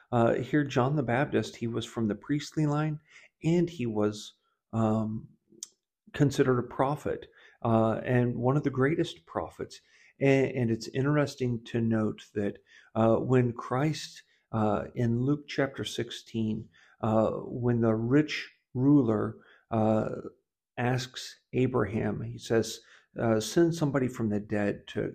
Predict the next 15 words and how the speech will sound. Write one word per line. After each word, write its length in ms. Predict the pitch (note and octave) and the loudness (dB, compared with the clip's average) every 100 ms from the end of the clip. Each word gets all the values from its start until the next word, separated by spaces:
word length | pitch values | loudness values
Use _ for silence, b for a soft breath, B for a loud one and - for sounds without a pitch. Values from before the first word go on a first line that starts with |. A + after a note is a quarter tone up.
| - | -4
go 160 | B2 B2+ | 0 2
to 60 | A#2 | 2
my 160 | G#2+ | -2
brothers." 560 | G#2 G#2+ A2+ F2 - - B B B B2 | -2 -4 -2 -4 -8 -14 B B B -2
And 120 | A#2 | 0
Abraham 480 | A#2+ A#2 G#2 A2 G#2 | 0 -2 -4 -4 -4
says 300 | - G#2 - | -6 -8 -8
to 120 | G#2+ | -6
him, 200 | G#2+ G#2+ b b b _ - | -6 -8 b b b _ -16
"They 300 | A2 B2 A#2+ | 0 2 4
have 440 | B2 A#2 A2 - _ _ - | 2 2 0 -4 _ _ 0
Moses 760 | A2 A#2 C3+ C#3 D3+ - - _ _ - | 4 6 4 4 -2 -4 -14 _ _ -2
and 140 | A#2 | 0
the 40 | A2+ | 0
prophets. 640 | - D3 C#3+ B2+ - - | 0 -2 0 -4 -6 -10